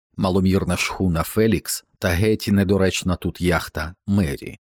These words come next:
І нарешті там було два справжні судна Королівського військово-морського флоту Есістенс та Інтерпід. Наче дивлячись на них очима арктичного крячка, що ширяє у височині,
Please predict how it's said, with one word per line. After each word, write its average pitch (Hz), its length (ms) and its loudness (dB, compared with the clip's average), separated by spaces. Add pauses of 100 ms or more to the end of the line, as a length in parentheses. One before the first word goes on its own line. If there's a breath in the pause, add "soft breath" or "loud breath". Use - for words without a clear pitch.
(400)
І 107 160 2
нарешті 98 500 2
там 92 240 2
було 87 320 2
два 85 300 0
справжні 80 560 -2
судна 82 480 -2
Королівського 85 1120 0
військово-морського 90 1200 0
флоту - 460 -8 (360 soft breath)
Есістенс - 840 -2
та 80 280 -2
Інтерпід. 87 840 -4 (1120)
Наче - 300 0
дивлячись 135 560 2
на 120 120 4
них 123 240 4
очима 113 380 4
арктичного 101 720 0
крячка, 107 640 -2
що - 260 -2
ширяє 104 500 4
у 101 120 4
височині, 95 640 2